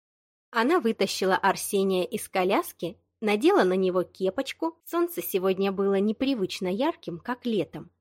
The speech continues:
и они неторопливо пошли в гости к уткам. Было хорошо, и прогулка абсолютно точно удалась, но только до того момента, как Рита подкатила коляску к подъезду.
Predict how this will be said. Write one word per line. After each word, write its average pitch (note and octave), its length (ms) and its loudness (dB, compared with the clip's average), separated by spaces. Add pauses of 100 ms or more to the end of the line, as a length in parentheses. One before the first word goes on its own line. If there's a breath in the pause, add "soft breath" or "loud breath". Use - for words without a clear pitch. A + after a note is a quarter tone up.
и A#3 220 -6
они A3 500 0
неторопливо G#3+ 800 2
пошли G3 420 0
в F3+ 80 -4
гости G#3 400 -2
к - 180 -16
уткам. E3 460 -10 (600)
Было C#4+ 260 2
хорошо, F#3 720 -4 (180)
и A3 80 -6
прогулка G#3+ 600 0 (100)
абсолютно C4 720 -2
точно F#3+ 540 -4
удалась, F3+ 640 -2 (320)
но F#3+ 180 -2
только F#3 500 -2
до G#3+ 140 -2
того F#3 340 0
момента, G3+ 680 -2 (240)
как - 240 -4
Рита G#3 300 -4
подкатила G3+ 680 -2
коляску E3+ 560 -4
к - 140 -20
подъезду. F3 640 -6